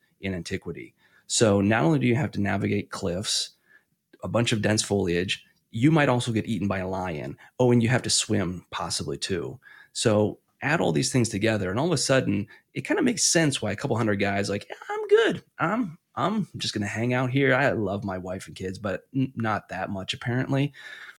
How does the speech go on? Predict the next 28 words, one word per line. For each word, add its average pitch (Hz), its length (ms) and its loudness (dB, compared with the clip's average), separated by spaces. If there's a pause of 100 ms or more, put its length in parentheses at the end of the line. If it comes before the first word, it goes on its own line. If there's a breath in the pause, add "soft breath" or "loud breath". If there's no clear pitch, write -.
On 107 100 0
the 107 100 4
other 196 160 4
hand, 90 300 0
though, 85 280 -6 (480)
when 120 160 2
you 101 60 2
think 110 160 2
about 90 200 -4
David, 131 500 -2 (140)
you 117 140 0
have 135 100 2
to 135 80 0
understand 101 560 0
that 87 120 -4
the - 60 -8
text - 320 -4
is - 120 -2
saying, 107 340 0
here's 151 180 0
a 131 60 0
guy 101 260 0
who's 107 160 -2
willing 117 440 2
to 98 100 -4
navigate 98 680 -4
this 101 220 -2
intense - 680 -4